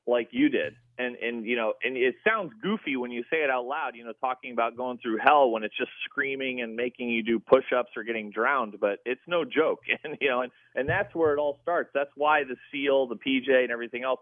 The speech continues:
is the way it is. I mean, a new P J coming out of the schoolhouse, that used to be the most, one of the most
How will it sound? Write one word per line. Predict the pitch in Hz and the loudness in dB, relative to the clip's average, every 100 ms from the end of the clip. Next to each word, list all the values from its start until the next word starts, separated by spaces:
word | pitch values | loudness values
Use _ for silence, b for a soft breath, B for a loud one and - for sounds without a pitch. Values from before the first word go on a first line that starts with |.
| B B B - | B B B 2
is | 135 | 4
the | 120 | 6
way | 117 | 4
it | 123 | 4
is. | 160 - _ - | 2 -2 _ 0
I | 131 | 0
mean, | 143 | 2
a | 135 | -2
new | 139 208 | -2 -6
P | - 190 185 | -6 -6 0
J | 143 117 | 0 0
coming | 151 151 147 | -2 -2 0
out | 139 131 | 0 0
of | |
the | 113 - | -4 -2
schoolhouse, | 170 175 139 113 107 - _ _ | 0 2 2 2 0 -6 _ _
that | 131 208 | -2 -2
used | 208 180 - | -4 -12 -6
to | |
be | 156 | -4
the | 147 | -4
most, | 139 135 | -4 -6
one | 139 147 | -6 -4
of | |
the | 143 | -4
most | 135 | -4